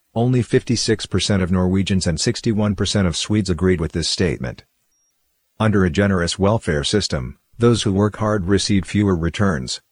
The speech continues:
and those who are less industrious are rewarded with benefits. Over time, this subtly distorts moral traditions,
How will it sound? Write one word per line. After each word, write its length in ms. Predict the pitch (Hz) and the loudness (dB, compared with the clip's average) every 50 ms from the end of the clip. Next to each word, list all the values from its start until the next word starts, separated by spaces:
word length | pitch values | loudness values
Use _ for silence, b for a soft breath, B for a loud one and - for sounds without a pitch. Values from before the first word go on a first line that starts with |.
| _ - | _ 0
and 160 | 104 98 90 | 0 2 4
those 180 | 107 104 95 | 4 2 2
who 140 | - 110 101 | 2 2 2
are 120 | 98 98 98 | 2 2 2
less 220 | 101 101 95 - | 0 0 0 0
industrious 640 | 85 78 76 95 98 - - 87 85 82 80 - | -2 0 0 0 -2 -2 -2 -2 -2 -2 0 -2
are 100 | 90 85 | 0 0
rewarded 540 | 85 90 85 80 82 92 101 110 113 107 98 | 2 2 2 2 2 2 2 2 2 2 0
with 180 | 85 87 87 - | -2 -2 -2 0
benefits. 640 | - 107 95 87 - - 69 62 - - - - _ _ _ _ _ _ _ | 0 0 0 0 -2 -4 -6 -6 -6 -10 -12 -12 _ _ _ _ _ _ _
Over 280 | - 131 123 101 104 87 | -2 0 2 2 2 0
time, 420 | - 104 107 98 82 71 71 - - _ _ _ | 2 2 2 2 0 -2 -6 -10 -14 _ _ _
this 180 | - 110 101 - | -2 0 0 0
subtly 360 | - - 123 120 123 120 120 | 0 0 2 2 2 2 2
distorts 560 | 101 85 87 - - 107 104 104 101 - - | 2 0 -2 -2 0 2 2 2 0 0 0
moral 280 | 90 92 98 98 95 85 | 2 2 4 2 2 0
traditions, 680 | - - 95 95 110 107 - 76 64 65 - - - | -2 -2 -2 0 0 0 -2 -4 -4 -4 -6 -8 -10